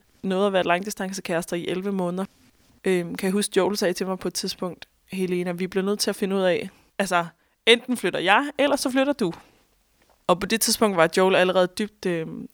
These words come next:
engageret i kirken i Australien. Og jeg havde, øhm, havde startet på C B S, og havde to muligheder. Enten droppede jeg ud og flyttede til Australien i starten af to tusind og fjorten, eller så, øh,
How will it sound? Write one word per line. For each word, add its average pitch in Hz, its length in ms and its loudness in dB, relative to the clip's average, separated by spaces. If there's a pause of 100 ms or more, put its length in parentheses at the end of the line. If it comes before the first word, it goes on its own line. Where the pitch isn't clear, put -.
engageret 180 440 -2
i 165 40 -4
kirken 196 500 -4 (220)
i 202 100 -8
Australien. 185 540 0 (680)
Og 190 80 -6
jeg 202 140 2
havde, 185 340 4
øhm, 185 340 -6
havde 196 160 -6
startet 196 360 6
på 214 80 -6
C 196 140 -2
B - 40 -12 (220)
S, - 240 -4 (360)
og 180 120 4
havde 202 200 6
to 214 260 4
muligheder. 190 460 2
Enten 214 340 0
droppede 180 320 0
jeg 156 80 2
ud 208 120 0
og 190 120 -2
flyttede 185 300 -2
til - 140 -2
Australien 208 580 0 (880)
i 190 180 2
starten 185 400 4
af 165 80 -2
to 180 140 -2
tusind 175 200 -8
og 170 60 -8
fjorten, 277 360 2 (480)
eller 202 220 2
så, 190 420 6
øh, 165 400 0